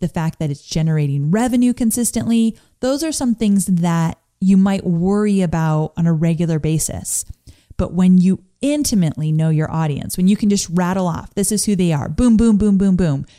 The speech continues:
you have an amazing sense of confidence and knowing that you can create a core message that will just slice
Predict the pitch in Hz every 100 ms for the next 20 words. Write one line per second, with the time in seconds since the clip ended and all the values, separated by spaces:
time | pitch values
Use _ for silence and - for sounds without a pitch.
0 | _ _ 185 214 269 254 190 - - 175
1 | 175 175 190 214 247 262 233 208 185 175
2 | 170 165 - 170 165 147 147 - - _
3 | - 185 202 220 208 170 - - 175 220
4 | - 330 - - 220 202 - 196 185 -
5 | - - 330 359 381 370 311 233 147 120
6 | 139 - - _ _ _ _ _ 190 180
7 | 190 185 180 180 - - 233 233 233 220
8 | 185